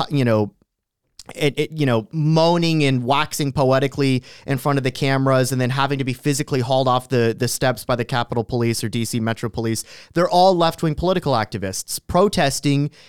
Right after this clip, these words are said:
the most prominent left-wing political party in the United States.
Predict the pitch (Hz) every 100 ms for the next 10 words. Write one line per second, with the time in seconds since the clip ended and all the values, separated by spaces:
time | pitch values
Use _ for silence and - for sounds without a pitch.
0 | _ 139 147 147 - - 160 156 160 147
1 | 135 139 - 143 139 147 135 131 143 -
2 | 127 127 120 117 117 110 - 185 117 92
3 | -